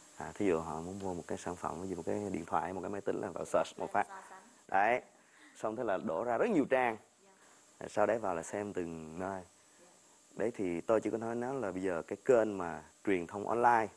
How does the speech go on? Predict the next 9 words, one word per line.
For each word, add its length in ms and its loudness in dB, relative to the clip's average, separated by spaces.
là 100 -4
đóng 260 2
một 100 -4
vai 120 -4
trò 220 -6
ngày 360 0
càng 320 -6
quan 140 -8
trọng. 180 -6